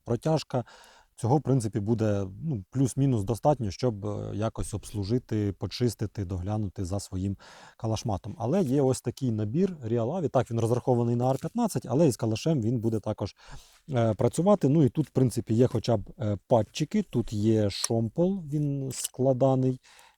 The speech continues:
і є патчики для патронника Р п'ятнадцять, що нам не дуже потрібно. Е, також є деякі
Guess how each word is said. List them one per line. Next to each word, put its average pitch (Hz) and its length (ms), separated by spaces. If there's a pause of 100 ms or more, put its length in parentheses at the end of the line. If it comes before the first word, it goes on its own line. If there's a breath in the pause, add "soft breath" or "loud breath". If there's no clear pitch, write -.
і 165 120
є 120 180
патчики - 520
для 98 140
патронника 120 760
Р 107 100
п'ятнадцять, 139 480
що 117 260
нам 104 180
не 98 100
дуже 98 240
потрібно. 95 480 (500 loud breath)
Е, 101 240
також 104 380
є 107 140
деякі 101 600